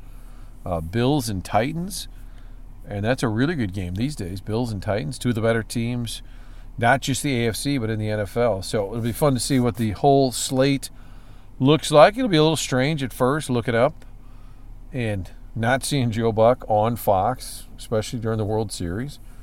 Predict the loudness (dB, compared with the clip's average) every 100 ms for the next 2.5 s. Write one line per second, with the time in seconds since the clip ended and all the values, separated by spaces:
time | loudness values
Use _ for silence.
0 | -18 -18 -18 -8 -2 0 2 4 4 6
1 | 4 4 8 6 6 2 0 -2 0 0
2 | 0 2 2 2 0